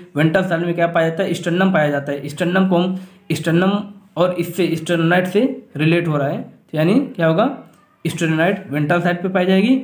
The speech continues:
और जो टर-, targets होगी वो dorsal साइड में पाई जाएगी cockroach की, याद हो गया आपको, ठीक है। That are joined to each other by, जो कि एक दूसरे से जुड़ी होती है, they are joined by each other by a thin flexible, एक thin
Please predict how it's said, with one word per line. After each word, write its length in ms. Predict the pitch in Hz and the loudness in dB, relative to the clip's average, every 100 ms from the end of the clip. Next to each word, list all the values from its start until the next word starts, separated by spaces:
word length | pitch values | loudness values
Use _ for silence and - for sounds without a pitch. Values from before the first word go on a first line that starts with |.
| - | -2
और 80 | 151 | -2
जो 100 | 160 | 0
टर-, 360 | 165 156 151 - - - | 0 -2 -4 -8 -8 -2
targets 380 | 151 180 180 | 2 2 2
होगी 220 | 165 160 254 - - - | -2 2 0 0 -8 0
वो 80 | 202 | 2
dorsal 380 | 156 139 170 | 2 0 -2
साइड 240 | 156 156 156 | 0 0 -2
में 140 | 156 | 0
पाई 120 | 151 | 0
जाएगी 240 | 147 170 262 | 2 2 2
cockroach 440 | 190 147 143 143 | 0 -2 -2 -2
की, 120 | - 147 - - - | -4 -10 -10 -20 -4
याद 200 | 147 147 | 0 0
हो 60 | 147 | 0
गया 160 | 143 | -2
आपको, 240 | 139 135 143 143 | -2 -4 -10 -6
ठीक 100 | 208 | -4
है। 160 | 185 - - - _ - | -6 -10 -20 -20 _ -10
That 360 | 131 185 214 - - _ _ _ - | 0 0 0 -4 -20 _ _ _ -2
are 240 | 175 170 | 0 0
joined 280 | 151 180 202 190 | 0 2 0 0
to 100 | 190 156 | 0 2
each 200 | 190 185 | 0 0
other 140 | 170 165 | 0 2
by, 160 | 156 170 - - - _ _ _ _ _ _ _ - | 2 0 -2 -10 -20 _ _ _ _ _ _ _ -8
जो 180 | 151 214 | 0 2
कि 220 | 220 226 202 | 2 0 2
एक 140 | 180 190 | 2 2
दूसरे 280 | 196 190 196 | 2 2 2
से 120 | 196 | 2
जुड़ी 260 | 165 180 | 4 4
होती 300 | 202 151 147 143 | 4 4 4 4
है, 140 | 165 165 - | 2 -2 -6
they 240 | - 147 185 | -6 0 4
are 120 | 170 160 | 4 2
joined 240 | 160 185 | -2 -2
by 100 | 170 165 | 0 0
each 180 | 170 185 | -2 -2
other 160 | 156 151 147 | -2 0 0
by 80 | 175 185 - - 190 | 0 -2 -8 -8 -4
a 80 | 185 | -2
thin 200 | 226 240 233 | -2 -2 0
flexible, 480 | 180 175 185 185 127 - - _ 160 | 0 0 0 0 0 -10 -20 _ -4
एक 180 | 185 | -2
thin 120 | 185 | 2